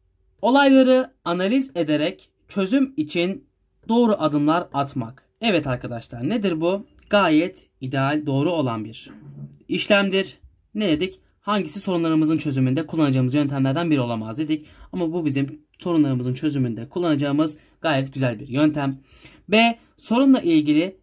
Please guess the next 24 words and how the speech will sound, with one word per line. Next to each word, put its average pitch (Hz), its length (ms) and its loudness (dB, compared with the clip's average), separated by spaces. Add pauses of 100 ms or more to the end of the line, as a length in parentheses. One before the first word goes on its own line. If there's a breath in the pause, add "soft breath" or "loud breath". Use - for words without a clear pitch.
(140)
gerekli 196 400 -4
yerlere 151 460 -2
başvurmak. 135 640 -4
Evet, 123 340 -10 (220)
gerek 143 300 -6
yasal 131 380 -2
olarak, - 420 -18 (120)
gerek 131 320 -2
hak 135 300 -8
olarak 113 300 -6
arkadaşlar 110 680 -8 (760)
ben 139 320 -2 (380 loud breath)
bunu, 139 520 0
bu 135 240 -4
işlemi, 127 560 -4
bu 143 160 -2
eylemi 117 240 -2
gerçekleştirirsem 135 920 -2
sonuca 113 340 -6
ulaşabilirim. 147 760 2 (540 loud breath)
C, 220 300 2 (400 soft breath)
sorun 202 480 0
olan 139 460 0
olayı 170 480 0